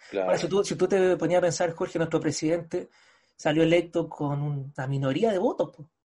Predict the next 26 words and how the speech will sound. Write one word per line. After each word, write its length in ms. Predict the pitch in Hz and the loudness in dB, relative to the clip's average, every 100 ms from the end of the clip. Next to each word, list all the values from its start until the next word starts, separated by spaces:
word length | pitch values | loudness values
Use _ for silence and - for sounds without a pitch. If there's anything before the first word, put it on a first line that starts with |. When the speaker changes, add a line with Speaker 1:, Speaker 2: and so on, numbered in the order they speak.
| _ _ _ _ _ _ | _ _ _ _ _ _
Speaker 1:
Claro. 380 | - 85 80 - | -4 -4 -4 -10
Speaker 2:
Sacó 300 | 151 156 160 | -4 -2 2
la 160 | 208 196 | 2 2
mayoría 460 | 180 156 165 233 233 | 2 2 4 4 4
Speaker 1:
Sí. 100 | 196 | 0
Speaker 2:
dentro 240 | 208 180 | 0 2
de 60 | 180 | 2
una 100 | 165 | 2
minoría 320 | 160 160 226 | 2 0 0
que 100 | 196 | 0
fue 120 | 202 | 2
a 40 | 180 | 4
votar. 400 | 160 233 143 _ _ _ _ _ | 4 2 0 _ _ _ _ _
Entonces, 380 | 185 196 180 - | -4 0 0 0
Speaker 1:
Exacto. 340 | 196 135 _ - | -2 -2 _ -2
Speaker 2:
partimos 460 | - - 240 233 | -2 2 2 4
mal. 240 | 294 254 - _ _ _ _ _ | 4 2 -2 _ _ _ _ _
¿Qué, 160 | - 160 | -12 -4
qué 120 | 226 | -4
poder 280 | 226 226 233 | 2 2 2
Speaker 1:
Sí. 60 | |
Speaker 2:
puede 140 | 220 214 | 0 -6
tener 160 | 208 | -4
una 140 | 220 202 | 0 2
persona 480 | 185 - 208 226 - | 0 0 -2 0 -2
o, 240 | 175 | -2